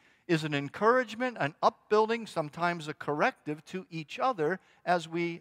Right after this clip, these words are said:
live out the Christian life together in the church. And that's what Peter's calling these people to do. It's not just the job of the elders. It's the duty of every single Christian to every other Christian.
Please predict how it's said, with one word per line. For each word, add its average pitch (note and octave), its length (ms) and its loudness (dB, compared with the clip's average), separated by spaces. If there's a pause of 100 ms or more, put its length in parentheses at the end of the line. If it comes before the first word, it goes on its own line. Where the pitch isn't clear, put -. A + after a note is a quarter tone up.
live F3 240 -2
out F3+ 220 2
the E3 60 -12
Christian D#3+ 440 -8
life D3 240 -2
together B2+ 520 -4 (360)
in C3 140 -6
the A#2 100 -12
church. - 640 -14 (880)
And D#3+ 140 -8
that's F3+ 220 -2
what F3 120 -6
Peter's D#3+ 360 -6
calling D3+ 340 -2
these C3+ 160 -8
people D3 300 -12
to E3 160 -12
do. A3+ 220 -14 (1600)
It's - 140 -10
not C#4 160 0
just - 180 -8
the D#3+ 80 -4
job A2+ 320 0
of A2 80 -16
the G#2+ 140 -4
elders. C3+ 580 -8 (1500)
It's - 180 -4
the G#3 100 0
duty G3 280 -2
of F#3+ 160 2
every A3+ 300 0
single G3+ 380 -4
Christian E3 580 -6
to G3 240 -10
every F3 300 0
other A#3+ 260 -2
Christian. - 540 -10